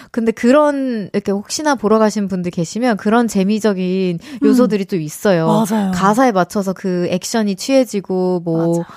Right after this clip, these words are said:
Speaker 1: 하는 부분들이 좀 되게 꿀잼입니다, 여러분.
Speaker 2: 맞아요.
Speaker 1: 자, 그럼 한번 들어보겠습니다. 토니 베넷의 The Good Life. 토니 베넷의 The Good Life 듣고 왔습니다.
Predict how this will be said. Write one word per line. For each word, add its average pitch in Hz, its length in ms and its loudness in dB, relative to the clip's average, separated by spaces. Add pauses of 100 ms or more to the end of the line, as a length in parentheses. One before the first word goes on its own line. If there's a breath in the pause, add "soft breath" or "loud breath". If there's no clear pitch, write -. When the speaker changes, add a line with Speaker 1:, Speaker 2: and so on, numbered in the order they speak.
(260 loud breath)
Speaker 1:
하는 262 300 -4
부분들이 190 500 -6
좀 196 160 -6
되게 165 320 -4
꿀잼입니다, 196 760 -2
여러분. 160 460 -8 (100)
Speaker 2:
맞아요. 190 140 -18 (240 loud breath)
Speaker 1:
자, 208 140 -2
그럼 214 140 2
한번 262 240 0
들어보겠습니다. 214 1120 0
토니 285 300 -4
베넷의 196 640 -4
The 175 160 -2
Good 202 180 -2 (120)
Life. - 420 -12 (1300 soft breath)
토니 349 320 2
베넷의 208 580 2
The 185 180 0
Good 254 240 0
Life 240 320 0
듣고 - 280 -2
왔습니다. 170 680 -2